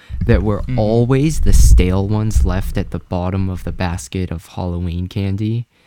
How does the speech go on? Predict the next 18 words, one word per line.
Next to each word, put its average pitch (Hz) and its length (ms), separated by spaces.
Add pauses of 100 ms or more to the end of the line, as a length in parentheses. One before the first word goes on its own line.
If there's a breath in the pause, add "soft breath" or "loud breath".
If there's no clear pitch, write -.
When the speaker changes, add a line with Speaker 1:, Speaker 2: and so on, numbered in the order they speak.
(400 loud breath)
Speaker 1:
And 113 80
I 104 80
feel 127 220
like 147 160
Crunch 117 420
is 143 140
the 95 100
same 92 580
thing. 82 520
I 107 80
feel 123 140
like 120 80
I 117 80
always 123 360
eat 113 140
these 110 260
Speaker 2:
Really? - 20
Speaker 1:
last. 85 520